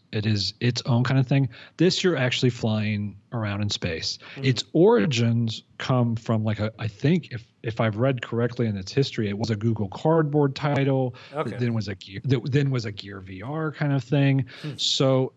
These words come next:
Speaker 1: and it feels like that. I mean, it, it, it, it, it's not that it, the, they've definitely upgraded the look. There are some visual effects in it, some
Speaker 2: Yeah.
Speaker 1: lighting effects that look very good.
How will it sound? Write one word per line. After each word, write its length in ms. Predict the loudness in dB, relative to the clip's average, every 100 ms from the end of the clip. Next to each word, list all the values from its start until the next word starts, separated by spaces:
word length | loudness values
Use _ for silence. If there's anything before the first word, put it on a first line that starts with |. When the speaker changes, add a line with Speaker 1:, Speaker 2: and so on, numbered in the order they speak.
| -2
Speaker 1:
and 140 | 0
it 140 | 2 -2
feels 460 | -4 -2 -2 -2
like 220 | -10 -18 -18
that. 240 | -18 -16
I 80 | -10
mean, 160 | -6 0
it, 280 | 0 0 -6
it, 180 | -6 -2
it, 180 | -2 2
it, 220 | 0 0 0
it's 320 | 0 0 0
not 200 | 0 0
that 120 | 0
it, 160 | 0 -2 -10 _
the, 240 | -8 -8 -8 _ _ _ _ _ _ _
they've 200 | -4 -2
definitely 320 | 0 2 2 2 -2
upgraded 360 | 0 0 0
the 80 | -2
look. 340 | -2 0 -2 -4 -20 _ -20 -20 -6
There 160 | -4
are 100 | 0
some 340 | 0 0 -4 -6 -10
visual 460 | 2 2 4 0
effects 380 | -2 -2 -4 -2
in 140 | -4 -4
it, 160 | -6 _ _ _
some 200 | 0 0
Speaker 2:
Yeah. 120 | 2
Speaker 1:
lighting 340 | 0 2 2
effects 600 | 0 -2 0 0 -2 -8 -4
that 160 | -4 0
look 160 | -2
very 400 | -2 -6 0 0
good. 360 | 2 4 4 0